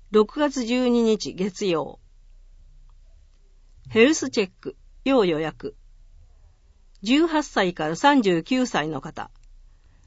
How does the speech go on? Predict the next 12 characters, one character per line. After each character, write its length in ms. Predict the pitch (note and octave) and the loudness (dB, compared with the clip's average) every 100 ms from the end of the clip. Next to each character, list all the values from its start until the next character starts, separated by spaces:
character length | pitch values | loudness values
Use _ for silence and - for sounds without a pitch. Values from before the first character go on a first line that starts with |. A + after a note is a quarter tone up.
| _ _ | _ _
昭 280 | - C4+ D#4 | 0 2 4
和 160 | C#4 | 2
五 160 | A#3 A3 | 4 2
十 240 | A3+ A#3 | 2 -2
三 320 | A#3+ F3+ F#3 F3+ | 0 -2 0 -2
年 260 | E3 D3+ - | -4 -6 -8
四 180 | - | -4
月 400 | A#3+ D4 - - | -2 -2 -4 -6
一 100 | A#3+ | -4
日 260 | A3+ G#3+ - | -4 -6 -4
か 120 | D#3+ | -4
ら 220 | C#3 D3 | -4 -6